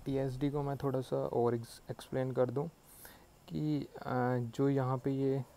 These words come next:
पूरा table दिखाया है, इसके अंदर यहाँ पे जो टीएसडी हैं, जितने भी fault code हैं, वो सभी इसके अंदर माइक्रो प्रोसेसर के अंदर इनबिल्ट डाल रखे हैं।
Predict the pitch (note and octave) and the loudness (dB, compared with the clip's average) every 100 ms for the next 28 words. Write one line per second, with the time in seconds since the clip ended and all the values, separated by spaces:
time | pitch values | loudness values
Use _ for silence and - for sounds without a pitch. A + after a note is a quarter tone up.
0 | - - - B2+ C3 B2+ B2+ C3 B2+ B2 | -20 -20 -4 2 2 4 4 4 4 2
1 | A2+ G2+ A#2 B2+ - D3 C#3+ C#3+ D3 - | 0 -2 0 -2 -4 -4 0 0 -2 -6
2 | - - - - - A#2+ B2 B2+ D3 C#3 | -16 -20 -20 -12 -2 0 0 0 2 4
3 | C#3 C#3 - - B2 B2+ C#3 - C3+ B2+ | 4 2 -4 -10 -10 0 0 2 0 2
4 | C3+ B2 B2+ C3+ A2 A2 B2 - D3 D3 | 0 0 0 0 0 -2 -6 -4 -2 0
5 | D3+ - A#2+ B2 - C3+ C3 B2 C3 C#3 | -2 0 0 0 -2 -2 -2 -2 -2 -4
6 | - B2 B2 C#3 B2+ - - B2+ B2+ C3+ | -4 -4 -2 -2 -4 -8 -6 -4 -2 -2
7 | C#3+ - - - - A2+ A2+ - B2 B2 | -6 -18 -20 -14 -6 -6 -6 -6 -4 -4
8 | B2 B2 B2 C3+ B2+ C3+ C3 C3+ - B2+ | -4 -4 -2 -6 -4 -4 -2 -2 -2 -2
9 | B2+ C3 C3+ C3+ B2 A2+ A#2 B2+ A#2 - | 0 2 0 -2 0 2 2 0 -4 -6
10 | A#2 A2 | -6 -4